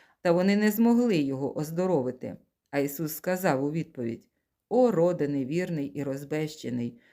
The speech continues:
доки буду з вами, доки терпітиму вас, приведіть мені його сюди». І погрозив йому Ісус, і біс вийшов з нього.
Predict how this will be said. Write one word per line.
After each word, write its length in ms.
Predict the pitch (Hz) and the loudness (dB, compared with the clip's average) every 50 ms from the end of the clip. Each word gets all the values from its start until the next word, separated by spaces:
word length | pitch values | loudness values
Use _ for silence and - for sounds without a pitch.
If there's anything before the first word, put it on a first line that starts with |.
| _ _ | _ _
доки 440 | - 147 156 214 247 262 254 - 170 | -8 0 4 4 4 4 4 0 -4
буду 360 | 135 - 160 175 170 151 147 | -4 -4 -4 -4 -2 -2 -4
з 80 | 143 147 | -6 -6
вами, 440 | 139 151 156 160 156 143 127 117 - _ _ _ _ _ _ | -6 -4 -4 -2 -2 -4 -6 -6 -8 _ _ _ _ _ _
доки 420 | 170 170 175 240 269 269 269 254 247 | -6 0 4 4 4 4 2 0 -2
терпітиму 720 | 254 240 226 226 - 226 220 214 208 - 156 151 147 139 | 0 -2 -2 -2 -2 -2 -2 -2 -2 -4 -4 -4 -4 -4
вас, 380 | 131 139 127 127 - - - _ _ _ _ _ _ _ | -4 -4 -6 -6 -8 -10 -16 _ _ _ _ _ _ _
приведіть 540 | - 262 285 269 277 233 202 214 175 - - | -4 0 2 2 2 2 2 0 -2 -2 -4
мені 260 | 151 147 147 147 143 | -4 -4 -2 -2 -2
його 240 | 143 143 143 151 147 | -2 -2 -2 -4 -4
сюди». 460 | - - 151 139 131 131 117 117 117 - - _ _ _ _ _ _ _ _ _ | -4 -6 -6 -6 -4 -2 -2 -2 -4 -6 -10 _ _ _ _ _ _ _ _ _
І 100 | - 190 | -4 -2
погрозив 680 | 185 190 175 165 160 165 165 165 160 175 214 247 254 220 | 0 2 2 2 4 4 2 2 2 2 2 4 4 4
йому 300 | 214 220 220 208 214 208 | 2 2 4 4 2 2
Ісус, 600 | 202 - 196 190 185 - 185 175 175 170 170 - _ _ _ _ _ _ _ | 2 0 -2 -2 -2 -2 0 0 0 -2 -4 -8 _ _ _ _ _ _ _
і 120 | - 233 233 | -4 -2 0
біс 360 | 196 247 254 240 247 - - - _ _ - | 2 4 4 4 2 -2 -8 -12 _ _ -8
вийшов 640 | 170 165 175 196 190 170 147 - - - 139 139 | -2 2 6 6 6 6 4 0 -2 -4 -4 -4
з 120 | 139 139 | -4 -4
нього. 400 | 151 147 139 120 123 127 123 113 | -2 -2 -2 -2 -2 -4 -6 -8